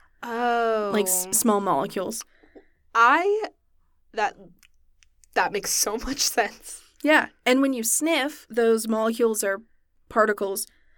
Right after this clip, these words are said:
Speaker 2: reach the roof of our nostrils, and that's where all of the olfaction nonsense is going on.
Speaker 1: Yeah.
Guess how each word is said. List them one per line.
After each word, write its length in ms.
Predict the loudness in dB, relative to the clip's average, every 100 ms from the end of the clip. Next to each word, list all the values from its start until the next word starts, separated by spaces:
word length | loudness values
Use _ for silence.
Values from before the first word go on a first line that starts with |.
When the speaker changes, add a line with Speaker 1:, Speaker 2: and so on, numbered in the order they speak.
| _ _
Speaker 2:
reach 340 | 0 0 0 0
the 100 | 0
roof 340 | 4 2 4
of 160 | 2 2
our 120 | 0
nostrils, 720 | 0 0 -2 -6 -8 -8 -12 -10
and 160 | -8 -2
that's 260 | -2 -2 -4
where 400 | -2 -2 -4 -8 _ _ _ _
all 160 | 0 0
of 100 | 0
the 160 | 0 0
olfaction 720 | -2 0 0 0 -6 -6 -8 _ _ _ -10
nonsense 560 | 0 2 2 -2 -4 -6
is 100 | -6
going 240 | -6 -4
on. 160 | -6 -8 _ -20 _ _ _ _ _ _ -16
Speaker 1:
Yeah. 300 | 0 0 0